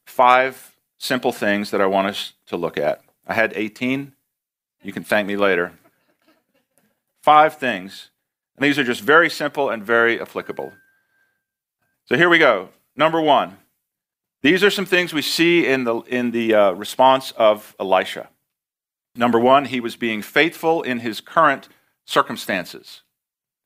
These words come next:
He was being faithful in his current circumstances. Verse nineteen A. "So Elijah departed from there and found Elisha the son of Shaphat, who was plowing with twelve yoke of oxen before him,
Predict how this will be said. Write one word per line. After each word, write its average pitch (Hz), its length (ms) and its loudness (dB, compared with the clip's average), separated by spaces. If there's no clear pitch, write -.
He 117 60 -2
was 113 140 -2
being 123 220 0
faithful 123 720 -2
in 113 120 -2
his 117 160 -2
current 127 540 0
circumstances. - 960 -6
Verse 120 220 -2
nineteen 131 580 -2
A. 87 380 -2
"So 101 240 0
Elijah 110 420 2
departed 117 460 0
from 117 160 -10
there 123 180 2
and 127 100 -2
found 104 240 -2
Elisha 110 380 2
the 104 80 -12
son 101 200 -6
of 92 80 -8
Shaphat, 131 500 2
who 101 80 -16
was 95 180 -14
plowing 139 720 2
with 107 220 -10
twelve 143 300 2
yoke 143 200 -2
of 139 100 -2
oxen 120 420 -2
before 110 340 -4
him, 92 280 -4